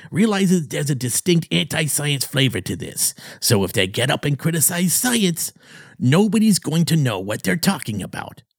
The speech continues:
But if they get up and really aim their bullets at Tony Fauci, well, people can recognize that there's a person there,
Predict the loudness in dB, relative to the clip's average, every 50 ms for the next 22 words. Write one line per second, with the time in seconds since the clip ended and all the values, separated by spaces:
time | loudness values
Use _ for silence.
0 | _ _ -20 -20 -20 -18 -8 -2 0 0 2 0 0 -2 -4 -4 -4 -4 -4 -2
1 | 0 0 -2 -2 -4 -6 -4 -4 -4 -2 -2 -2 0 0 2 2 2 0 -2 -4
2 | -4 -2 0 0 0 0 -2 -6 -4 -2 0 2 2 0 0 -2 -4 -4 -4 -2
3 | -2 -2 -2 -4 -4 -8 -18 _ _ _ _ _ _ _ _ _ _ _ _ -6
4 | -6 -6 -6 -6 -4 -2 0 0 -2 -4 -10 -12 -14 -14 -6 -4 -2 -2 -2 -4
5 | -10 -12 _ -12 -12 -10 -8 -8 -8 -6 -4 -4 -4 -4 -6 -8 -2 2 2 4
6 | 4 4 2 0 -2 -6 -6 -8 -10 -14 -16 -18 _